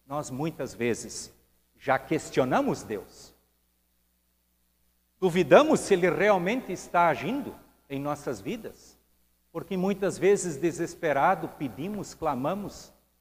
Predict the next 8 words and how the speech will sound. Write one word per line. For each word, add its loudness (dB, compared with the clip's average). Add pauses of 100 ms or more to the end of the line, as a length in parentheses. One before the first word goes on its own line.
(180)
e -10
não 0
enxergamos -2
resposta. -4 (1400)
Quantas -4
vezes -6
isso -12
acontece? -14